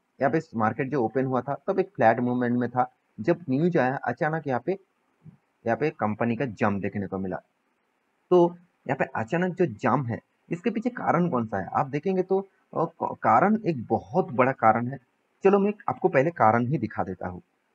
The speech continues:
तो actually अदानी green का जो project है, आप, आप एक बार, आ-, आप एक बार website visit करेंगे तो आपको पता चलेगा अदानी green का जो प्रोजेक्ट है वो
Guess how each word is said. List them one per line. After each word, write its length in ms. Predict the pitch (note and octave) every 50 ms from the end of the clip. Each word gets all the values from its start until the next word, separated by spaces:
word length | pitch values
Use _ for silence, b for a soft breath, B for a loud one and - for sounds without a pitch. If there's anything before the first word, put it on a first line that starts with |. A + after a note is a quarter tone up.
| _ _
तो 160 | - - - -
actually 440 | - - - - - C4 A3+ E3+ F3 - - _ _ _ _ _
अदानी 320 | - - F3 F#3+ G#3+ A#3+ A#3+
green 260 | G#3 G3+ G#3 G#3 G3+
का 100 | F#3+ G3+
जो 120 | F3+ G3
project 480 | G3 - B2+ A#2 G#2+ A2+ - - _ A#2
है, 120 | A2 - - -
आप, 200 | - B2 B2 A#2+ - -
आप 160 | - C3+ - B2+
एक 160 | C#3 B2+ B2+
बार, 180 | E3 F3 - - -
आ-, 100 | - - - - -
आप 160 | - - D#3
एक 100 | D3 C3+
बार 100 | D#3+ -
website 460 | - G#2+ A2+ A2+ A2 - F3 E3 C#3+
visit 180 | C#3 C#3+ C#3+ -
करेंगे 280 | - C#3 C3+ C#3 C#3+
तो 120 | C#3+ - D3
आपको 260 | - G#2 - - -
पता 220 | - - - B2
चलेगा 340 | B2 B2+ A2+ A2 G#2+ A#2 C3+ - _ _ _ _ -
अदानी 280 | A#2+ A#2+ F3+ F#3+ G3
green 120 | G3 F#3+ F#3+
का 100 | F#3 F#3
जो 100 | F3+ G3
प्रोजेक्ट 400 | G3 - B2+ A#2+ C#3 D#3 - -
है 80 | F#3
वो 160 | F3 F#3+ A3